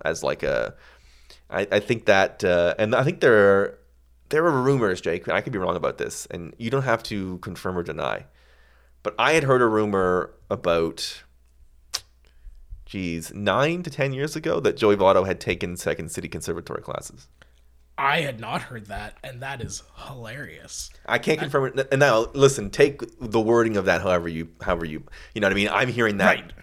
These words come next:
Speaker 1: probably fourth hand through the grapevine and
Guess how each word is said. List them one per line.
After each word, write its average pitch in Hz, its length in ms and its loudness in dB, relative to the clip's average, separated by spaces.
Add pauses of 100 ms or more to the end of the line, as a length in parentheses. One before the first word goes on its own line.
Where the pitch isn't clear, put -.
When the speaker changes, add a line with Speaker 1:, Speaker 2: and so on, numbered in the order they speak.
(400)
Speaker 1:
probably 120 320 2
fourth - 1040 0
hand 95 320 -2
through 101 100 -4
the 90 60 -6
grapevine 120 580 2
and 98 400 -2